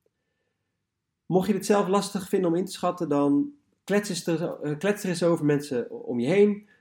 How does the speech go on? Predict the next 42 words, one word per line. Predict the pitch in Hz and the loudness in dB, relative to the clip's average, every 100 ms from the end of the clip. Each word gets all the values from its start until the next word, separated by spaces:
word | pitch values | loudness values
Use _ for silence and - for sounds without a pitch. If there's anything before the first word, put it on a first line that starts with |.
| - | -6
met | 120 - | -6 -2
vrienden, | 196 214 190 | 4 6 6
met | 127 | 4
collega's, | 156 180 185 180 175 - | 4 4 2 -2 -4 -2
of, | 175 175 - - | 0 0 -4 -12
eh, | 131 135 139 - | -6 -4 -2 0
kijk | 160 | 0
eens | 151 151 | 0 -4
of | 143 | -4
je | 135 | -4
een | 135 | 0
coach | 170 170 165 | 0 0 0
in | 139 | -2
de | |
hand, | 135 143 139 | 0 0 0
eh, | 131 127 | -2 -4
kan | 131 127 | -2 -2
nemen | 123 123 117 | 0 -2 -4
die | 120 | -4
je | 117 | -2
hierbij | 123 110 104 | -2 -2 -4
kan | 101 | -8
helpen. | 101 139 143 143 _ _ _ _ - | -4 -4 -4 -12 _ _ _ _ -12
Ehm, | 113 110 110 120 | -8 -6 -4 -4
als | 127 | -4
je | 143 | 0
merkt | 135 135 131 | 2 2 -2
dat | 113 113 | -10 -2
jij | 123 147 | 2 2
de | 139 | 0
persoon | 117 147 139 | -4 0 2
bent | 135 123 | 2 -2
die | 107 | -6
vaak | - 131 139 - - _ _ _ | -2 0 0 -6 -20 _ _ _
onderhersteld | 151 147 135 - 135 127 | 2 4 2 0 -2 -2
raakt | 117 120 117 - | -2 -4 -4 -8
van | 117 113 | -8 -8
trainingen | 110 139 135 131 123 117 | -2 2 4 2 0 -4
en | 117 | -6
dat | 113 | -6
dat | 120 117 | -6 -6
je | 113 | -8